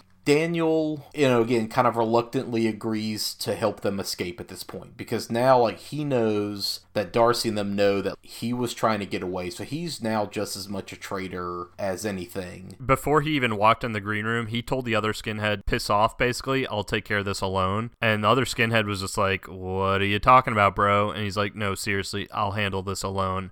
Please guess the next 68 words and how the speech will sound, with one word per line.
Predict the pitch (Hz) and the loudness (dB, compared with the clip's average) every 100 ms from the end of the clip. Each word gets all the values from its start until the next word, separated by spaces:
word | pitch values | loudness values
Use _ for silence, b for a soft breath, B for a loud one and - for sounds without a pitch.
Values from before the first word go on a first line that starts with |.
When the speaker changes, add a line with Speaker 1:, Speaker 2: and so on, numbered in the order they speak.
| - | -6
Speaker 2:
He | 120 | 0
goes | 110 110 | 4 6
off, | 120 123 - | 8 8 6
and | 107 | 0
then | 104 | -2
he | 107 | -2
comes | 107 107 98 | 0 -2 0
back | 107 101 | 0 2
outside, | 107 107 101 | 2 2 0
and | 98 | 0
Darcy | 101 98 - 101 | 2 0 -2 -6
was | 98 92 | -6 -4
kinda | 104 98 | -2 0
like, | 98 98 - | 0 -2 -4
"What | 101 101 | -2 0
the | 104 | 0
hell | 101 101 | 2 2
is | 95 | 0
going | 98 98 98 | 0 2 4
on?" | 104 110 107 | 6 6 4
And | 101 | 0
he | 98 | -2
said, | 104 98 | 0 4
"I | 107 | 4
don't | 113 | 4
know. | 123 | 2
Daniel | 95 95 104 104 | 0 -2 -2 -2
said | 107 | -2
he | 104 | -2
just | 104 - | -4 -4
wanted | 110 107 | -2 -2
to | 107 | -2
hand | 107 107 | -2 -2
it | |
al-, | 107 110 110 | -2 -4 -6
handle | 113 107 107 | -4 -2 -2
it | 101 | 0
alone." | 104 113 104 - | 0 2 0 -4
And | 104 104 | -4 6
that's | 117 - | 6 6
when | 113 | 0
Darcy | 98 101 98 101 | 4 2 2 -4
decided | 98 - 95 95 | -4 0 0 0
to | |
go | 95 92 | -4 -4
take | 110 95 | -2 -2
a | |
look | 92 95 | -2 -4
at | 95 | -6
the | - | -8
car | - 92 92 | -4 0 0
that | 90 92 | -2 -4
he | |
Speaker 1:
Yeah, | 101 90 90 - - | -2 0 -2 -6 -4
he | 113 | 2
kinda | 117 104 | 4 4
puts | 120 113 - | 0 -2 -2
two | 117 | -4
and | 98 95 | -4 -4
two | 104 | -8
together | 92 95 92 92 | -6 -6 -6 -6
then. | 98 98 98 95 - | -4 -4 -4 -10 -6
So | - 120 107 104 - | 4 6 4 2 0
they | 117 | 2
leave | 110 131 | 2 0
the | 131 | 0
green | 120 117 | 0 2
room, | 117 117 117 113 | 2 0 -2 -6